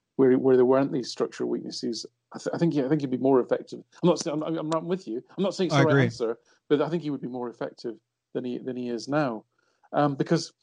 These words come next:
Speaker 1: Rodgers' team pressed pretty, pretty ferociously at times, and Brown was part of that team. But, but he, his role in that w-, w-, was defined in that, you know, he,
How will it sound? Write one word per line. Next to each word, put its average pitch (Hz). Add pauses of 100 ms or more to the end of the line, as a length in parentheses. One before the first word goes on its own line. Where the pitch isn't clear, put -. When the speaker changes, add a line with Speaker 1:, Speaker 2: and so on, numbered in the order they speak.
(200)
Speaker 1:
Rodgers' 196
team 160 (600)
pressed 151
pretty, 113 (340)
pretty 127
ferociously 127
at -
times, 104 (260)
and 131
Brown 147
was 123
part 127
of -
that 101
team. 120 (760)
But, 135
but 147
he, 165
his 160
role 160
in 120
that 110 (300)
w-, 139
w-, 131
was 120
defined 117 (160)
in 143
that, 127 (220)
you 143
know, 123
he, 156